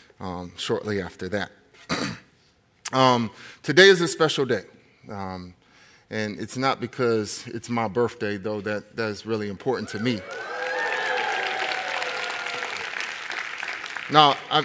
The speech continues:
I really just wanted to take a moment to say, um, hello to my mother, 'cause I know she's watching on the internet. And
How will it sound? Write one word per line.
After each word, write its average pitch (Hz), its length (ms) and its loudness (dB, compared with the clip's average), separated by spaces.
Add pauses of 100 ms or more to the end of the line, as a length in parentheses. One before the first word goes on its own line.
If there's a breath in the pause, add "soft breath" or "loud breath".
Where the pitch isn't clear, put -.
(120)
I - 80 4
really 160 300 8
just 147 260 4
wanted 135 280 2
to 135 100 0
take 117 120 2
a 117 40 -4
moment 110 460 -2
to 107 140 -6
say, 101 520 -2 (360 soft breath)
um, 95 240 -6
hello 117 320 0
to 123 160 -8
my 117 140 0
mother, 123 360 -2
'cause 104 200 -10
I 104 40 -4
know 107 140 -4
she's 104 240 -10
watching 107 400 -4
on 95 260 -8
the 92 140 -8
internet. 139 400 2 (640 loud breath)
And 117 460 4